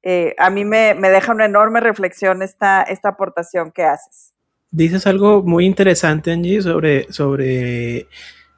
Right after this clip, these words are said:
Speaker 2: el trabajar constantemente la relación, ¿no? O sea, entonces, cuando una relación se vuelve ya como una costumbre, es porque justamente a veces tenemos esta idea idealizada del amor como solo ese amor romántico, ¿no? O sea, ese amor que, que efectivamente, pues bueno,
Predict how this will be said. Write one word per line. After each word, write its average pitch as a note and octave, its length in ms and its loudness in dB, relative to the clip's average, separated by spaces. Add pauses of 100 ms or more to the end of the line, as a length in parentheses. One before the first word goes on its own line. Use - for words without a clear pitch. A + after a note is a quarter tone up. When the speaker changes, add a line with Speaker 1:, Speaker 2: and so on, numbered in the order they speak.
(600)
Speaker 2:
el C#3+ 200 -2
trabajar D3 460 0
constantemente E3 880 -2
la B2 100 -4
relación, B2+ 360 -8
¿no? C3+ 80 -8
O D3 40 -10
sea, E3+ 100 -10
entonces, - 240 -10
cuando D3 260 -2
una D#3+ 160 0
relación E3 580 0
se C#3 140 -4
vuelve C3+ 320 -2
ya D3+ 140 0
como D3 180 -6
una D#3 140 -6
costumbre, D3 720 -6 (460)
es E3 200 -2
porque E3+ 760 -2
justamente E3+ 640 -2
a - 20 0
veces F3 180 -4
tenemos D3+ 400 -4
esta D3+ 260 -4
idea C#3+ 200 0
idealizada C#3+ 600 -2
del D3+ 140 -4
amor B2+ 360 -8 (340)
como C3+ 220 -4
solo C#3 260 0
ese D3 160 -2
amor C#3+ 260 -2
romántico, C#3 680 -6
¿no? D3 140 -10
O G3+ 40 -8
sea, D3+ 160 -10
ese C3+ 200 -10
amor C#3 200 -8
que, C3+ 200 -2
que C#3 160 0
efectivamente, C#3+ 800 -4
pues B2 140 -8
bueno, C3 260 -6